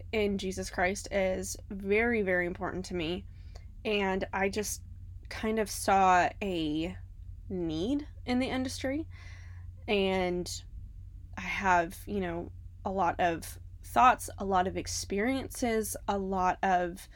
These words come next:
research. I mean, my whole life has been, has <laughs> really revolved around my faith in some aspect, and, um, you know, that's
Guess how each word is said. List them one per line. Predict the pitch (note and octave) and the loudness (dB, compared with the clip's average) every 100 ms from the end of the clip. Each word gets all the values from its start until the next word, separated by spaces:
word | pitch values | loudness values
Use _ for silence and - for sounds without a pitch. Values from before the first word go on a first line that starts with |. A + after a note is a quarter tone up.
| - - - - - - - - - | -18 -18 -18 -16 -16 -16 -16 -14 -10
research. | G3+ A3+ A#3 - A#3+ A3+ - - - - - - - - | -2 -2 0 2 4 2 -2 -6 -10 -16 -18 -18 -18 -2
I | A3 | 2
mean, | A3 G3 - | 4 2 0
my | G3+ G3+ | -2 -2
whole | G3+ A#3+ | 0 0
life | G3+ - - | 0 -2 -4
has | - F#3+ F#3 - - | -6 -4 -4 -6 -10
been, | G3+ F#3 G3 F3+ F3 E3+ - - - | -8 -2 0 0 -2 -6 -12 -16 -4
has | G#3+ G#3 | -2 0
<laughs> | G#3+ G3 | -2 8
really | B3+ A#3 | 8 8
revolved | G3 F#3 F#3 E3+ F#3 F#3 | 2 0 2 2 0 -4
around | F3 E3 D#3+ | -4 -2 -4
my | E3 | -4
faith | - E3 G3+ - - - - - - | -4 -6 -6 -10 -14 -14 -14 -14 -6
in | G3 F3+ | -4 -4
some | - F3 - | -2 -2 0
aspect, | D#3 - - C#3+ - - | -4 -2 -2 -4 -6 -2
and, | F#3+ F3+ F3 E3+ F#3 - - - - - - - - - | 0 2 2 -2 -6 -12 -14 -16 -16 -14 -14 -8 -8 -2
um, | G3+ F#3 F3+ - G3+ A#3 - - - - - | 0 0 0 -4 -8 -12 -16 -18 -18 -18 -14
you | - G#3+ | -4 -2
know, | G3+ | 0
that's | G3+ G3 - | 2 2 0